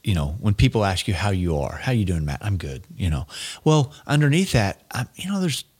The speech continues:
parts of me aren't doing so well, you know, that I just kinda, I kind of shellac that over and just hope that it gets <laughs> better, and I keep praying and all the stuff I'm doing. But, um,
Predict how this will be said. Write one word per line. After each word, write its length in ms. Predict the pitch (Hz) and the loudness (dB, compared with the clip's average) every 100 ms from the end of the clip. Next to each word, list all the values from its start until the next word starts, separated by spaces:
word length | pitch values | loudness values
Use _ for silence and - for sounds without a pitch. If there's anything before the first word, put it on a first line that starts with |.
| _ | _
parts 220 | - 156 | -2 0
of 60 | 175 | 2
me 60 | 160 | 2
aren't 180 | 165 | 4
doing 160 | 156 90 | 4 2
so 160 | 73 71 | 2 -4
well, 340 | 57 - - _ _ - _ | -6 -10 -14 _ _ -20 _
you 120 | - 92 | -2 0
know, 160 | 90 | 2
that 140 | 101 101 | 2 2
I 100 | 110 | 0
just 240 | - 90 | -2 -2
kinda, 220 | 113 92 85 _ - | 0 0 -4 _ -8
I 80 | 101 | -8
kind 200 | - 92 | -4 -4
of 160 | 73 - | -4 -4
shellac 440 | - 104 90 92 | -2 2 2 0
that 140 | 95 82 | 0 2
over 180 | 92 | 2
and 80 | 98 | 2
just 140 | 82 - | 0 0
hope 220 | 95 - | -2 -2
that 100 | 73 | -4
it 60 | |
gets 160 | 82 85 | -4 -4
<laughs> 100 | 92 | -2
better, 320 | 101 156 131 | 0 2 2
and 80 | 117 | 2
I 100 | 90 | 0
keep 260 | 92 104 - | -2 -4 -4
praying 440 | 95 92 98 110 | -2 -2 0 0
and 140 | 87 80 | 0 0
all 100 | 90 | -2
the 100 | - | -2
stuff 240 | - 87 | -4 -2
I'm 120 | 76 78 | -2 -2
doing. 280 | 78 92 131 - - - - | -2 -2 -4 -8 -10 -6 2
But, 240 | 143 147 - | 4 4 4
um, 160 | 131 | 4